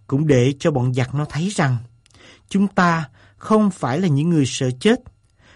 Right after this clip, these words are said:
không có sức mạnh nào khuất phục được ý chí của con người cách mạng. Du nói với anh em,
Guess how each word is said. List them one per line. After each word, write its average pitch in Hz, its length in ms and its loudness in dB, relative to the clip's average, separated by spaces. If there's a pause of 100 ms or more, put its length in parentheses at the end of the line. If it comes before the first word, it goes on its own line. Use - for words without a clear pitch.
(120)
không 165 380 2
có 185 100 -2
sức - 240 -4
mạnh 139 220 0
nào 127 200 0
khuất 262 300 0
phục 135 220 0
được 127 160 -2
ý 170 140 -2
chí 208 240 -2
của - 160 -16
con 165 240 2
người 143 160 4
cách 202 260 -6
mạng. 120 320 -2 (840)
Du 147 320 6
nói 139 300 2
với 175 120 0
anh 143 120 -2
em, 139 260 0